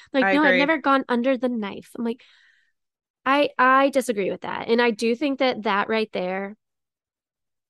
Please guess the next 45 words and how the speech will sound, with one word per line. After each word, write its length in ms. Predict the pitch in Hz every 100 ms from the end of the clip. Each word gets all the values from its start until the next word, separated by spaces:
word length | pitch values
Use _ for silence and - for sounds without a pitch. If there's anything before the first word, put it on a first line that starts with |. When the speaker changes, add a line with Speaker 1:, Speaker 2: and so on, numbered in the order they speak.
| _ 220
Speaker 1:
muddies 400 | 208 190 185 -
the 80 |
water. 340 | 180 - - - _ _ _ _
Speaker 2:
I 200 | 175 196
agree 300 | 240 262 254
with 120 | 277 233
you. 80 | -
Also, 240 | 208 320
facials, 720 | 320 185 180 - 302 392 440 -
like, 240 | 196 185 -
I 100 | 185
got 140 | 233
a 60 | 226
really 260 | 185 190
fancy 380 | 196 180 180 180
facial 500 | 180 156 156 175 196
that 200 | 185 165
was 220 | - 165
a 40 | 381
Speaker 1:
Ooh. 120 | -
Speaker 2:
couple 300 | 170 - 175
hundred, 440 | 170 156 160 156 - -
few 200 | - 143
hundred. 320 | 143 - 80 -
It 60 |
was 140 | - -
very 200 | - -
expensive, 440 | - - 175 -
but 100 | -
I 60 | 170
also 180 | 165 170
got 140 | 160
a 60 | 160
few 180 | 170
products 500 | 160 - 165 165 - -
with 160 | 165
it. 260 | 202 247 - - - _
And 240 | 247 233 226
they 140 | 233
dermaplaned 840 | 185 196 202 254 269 - 175 170
me, 140 | 160 151
like, 200 | 160 156
they 100 | 170
shaved 560 | - - 175 196 180 175
my 260 | 175 156